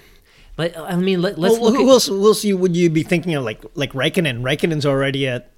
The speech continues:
Speaker 2: Alfa Romeo. He's broken away from Ferrari.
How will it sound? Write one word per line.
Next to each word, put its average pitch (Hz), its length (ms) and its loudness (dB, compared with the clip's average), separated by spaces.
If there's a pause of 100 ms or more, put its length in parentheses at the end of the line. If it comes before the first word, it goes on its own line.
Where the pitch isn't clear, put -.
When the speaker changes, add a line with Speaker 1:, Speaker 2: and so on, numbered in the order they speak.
Speaker 2:
Alfa 151 240 -2
Romeo. 165 560 2
He's 139 160 -2
broken 147 260 -4
away 131 160 -6
from 127 160 -10
Ferrari. 160 720 2